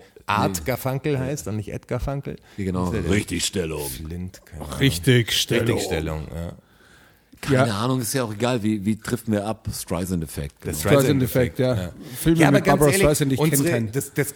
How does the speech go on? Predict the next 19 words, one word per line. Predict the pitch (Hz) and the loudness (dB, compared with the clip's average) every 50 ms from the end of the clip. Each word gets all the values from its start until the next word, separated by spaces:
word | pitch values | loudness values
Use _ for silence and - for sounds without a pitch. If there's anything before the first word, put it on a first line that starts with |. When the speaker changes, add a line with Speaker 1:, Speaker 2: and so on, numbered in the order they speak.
| - _ | -12 _
Speaker 1:
kannst | - - 170 175 - - | -4 -2 -2 0 0 0
du | 185 | 0
doch, | 170 - - | 0 0 -2
ich | - - - | -6 -8 -2
verstehe | - - 139 - - - 160 165 190 196 | 0 0 2 2 0 -2 -2 -2 -2 0
nicht, | 175 165 170 180 180 147 - - - - - - - - | 0 0 -2 -2 -4 -8 -10 -16 -20 -20 -20 -20 -12 -6
also | - 135 143 156 135 | -2 0 0 0 0
wie | 156 180 214 196 147 | 0 0 0 0 0
weit | 170 160 165 190 190 196 | 0 0 0 -2 -4 -4
entfernt | - 156 143 - - 151 156 156 165 165 160 | -4 -6 -4 -2 -2 -2 0 0 -2 -4 -4
kannst | - 147 147 143 - - - | -2 -2 -2 -2 -2 -4 -6
du | 131 110 | -8 -8
von, | - - 123 120 120 120 120 117 | -6 -4 -4 -2 -2 -4 -4 -6
von | - - 117 117 113 107 101 - _ _ _ _ _ _ _ _ _ _ - | -6 -6 -6 -6 -6 -8 -10 -16 _ _ _ _ _ _ _ _ _ _ -8
der | 120 | -6
Bevölkerung | 113 117 110 - - 143 170 185 190 196 170 127 143 143 143 | -6 -6 -8 -6 -2 -2 -2 0 0 0 0 0 0 -2 -2
sein, | 120 127 123 123 131 131 131 113 | -2 -2 -4 -4 -4 -6 -6 -6
die | 120 123 | -6 -6
du | 117 123 120 123 127 127 123 | -4 -4 -2 -2 -2 -2 -4